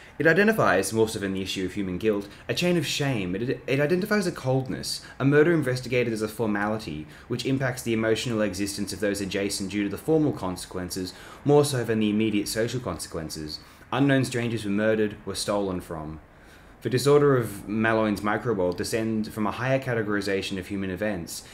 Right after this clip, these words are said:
It is not revenge that pursues him, not the vengeance of related criminals, but an investigator from far away, whose motivation is cold, flat, mildly non-existent.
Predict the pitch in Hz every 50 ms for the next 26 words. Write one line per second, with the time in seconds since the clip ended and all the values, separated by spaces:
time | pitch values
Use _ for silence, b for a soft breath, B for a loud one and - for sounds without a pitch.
0 | B B B 131 131 123 139 147 123 131 123 110 123 123 127 127 - - 98 80
1 | - 90 85 - - 90 82 80 82 - 82 78 76 76 73 B B B - 127
2 | 127 131 123 104 110 110 113 104 107 107 104 - 101 90 98 98 98 104 95 90
3 | 87 90 - 117 117 120 110 92 80 71 73 76 B B B B B _ - -
4 | 131 131 131 - 127 131 127 110 123 135 143 139 143 131 131 127 120 120 120 120
5 | 113 101 - 120 120 117 113 107 110 117 120 104 78 76 76 - - - 131 123
6 | 113 131 131 135 135 131 131 127 127 - 131 127 120 - - 135 135 127 113 87
7 | 78 76 B B B B B - - - - 135 - 110 87 - - - B B
8 | B B B - 98 107 123 139 139 131 135 131 127 123 123 123 107 104 110 127
9 | 127 - - 85 76 71 - -